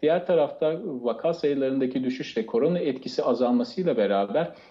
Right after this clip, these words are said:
burada talebin bir miktar daha canlandığını göreceğiz ki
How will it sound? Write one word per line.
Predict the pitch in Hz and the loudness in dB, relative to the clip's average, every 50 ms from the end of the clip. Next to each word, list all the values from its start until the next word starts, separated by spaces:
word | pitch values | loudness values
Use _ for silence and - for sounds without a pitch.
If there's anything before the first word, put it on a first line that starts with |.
| _ _ - | _ _ -6
burada | 139 135 151 160 - | -2 0 0 0 0
talebin | - 139 143 143 139 135 - - 156 151 143 | 0 -2 -2 -2 -6 -8 -12 -8 -6 -4 -2
bir | 151 156 | -2 -2
miktar | 151 - - - 135 131 127 131 | -2 -2 0 2 2 2 4 4
daha | 135 139 156 156 - - 123 | 2 2 2 0 -2 -4 -2
canlandığını | 131 123 123 120 120 120 117 123 127 139 147 | -2 0 2 2 0 0 0 0 0 0 0
göreceğiz | 143 127 98 95 101 107 175 180 175 - | 0 -2 -2 -2 -2 -2 -2 -2 -2 -2
ki | - 98 92 | -4 -6 -6